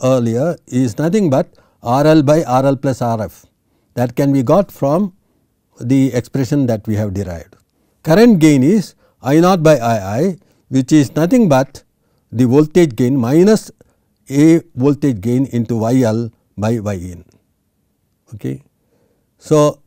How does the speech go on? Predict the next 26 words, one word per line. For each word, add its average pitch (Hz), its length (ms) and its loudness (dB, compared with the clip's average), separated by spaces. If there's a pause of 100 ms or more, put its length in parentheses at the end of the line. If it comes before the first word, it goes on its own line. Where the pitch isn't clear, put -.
(140)
that 156 300 -2
again 160 380 2
happens 127 440 -4
to 127 100 -4
be 135 260 0
equal 117 320 -4
to 135 80 -8
minus 120 440 -4
one. 90 240 -12 (500)
In 131 160 -2
a 135 100 0
port 180 520 -4 (160)
like 120 300 -4
this, 185 560 -4 (120)
you 127 100 -10
can 117 240 -8 (260)
readily 135 340 -4
see 170 340 -10 (1400)
the 131 260 -2
input 156 460 4 (320)
voltage 147 680 0 (160)
and 170 240 0
output 135 360 -2
voltage 98 400 -6
both 123 300 -2 (120)
are 123 240 -4